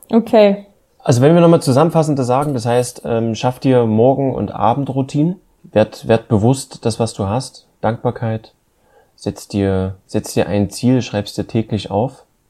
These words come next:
Speaker 2: Und was hast du noch gesagt?
Speaker 1: Ach so, einfach deine To-Dos.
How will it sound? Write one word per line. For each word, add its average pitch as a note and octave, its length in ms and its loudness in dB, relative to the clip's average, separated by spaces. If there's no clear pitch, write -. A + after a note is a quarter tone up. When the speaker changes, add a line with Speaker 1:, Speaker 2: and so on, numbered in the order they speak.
Speaker 2:
Und G2 480 -10
was A#2 140 -2
hast C3+ 200 -8
du D#3 40 -8
noch D3+ 180 -8
gesagt? D#3 360 -12
Speaker 1:
Ach A3+ 100 -2
so, A#3+ 180 0
einfach A3 280 0
deine A3 280 0
To-Dos. A3+ 520 -2